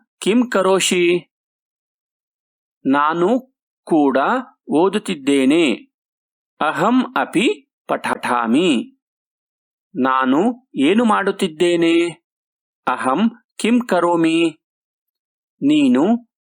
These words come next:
ಬರೆಯುತ್ತಿದ್ದೀಯೆ. ತ್ವಂ ಲಿಖಸಿ. ಪಾರ್ವತಿಯು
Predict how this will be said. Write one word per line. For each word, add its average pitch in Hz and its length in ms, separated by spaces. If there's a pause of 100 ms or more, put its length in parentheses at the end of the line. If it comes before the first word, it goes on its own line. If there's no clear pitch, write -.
ಬರೆಯುತ್ತಿದ್ದೀಯೆ. 139 1200 (840)
ತ್ವಂ 202 540
ಲಿಖಸಿ. 151 800 (1200)
ಪಾರ್ವತಿಯು 180 960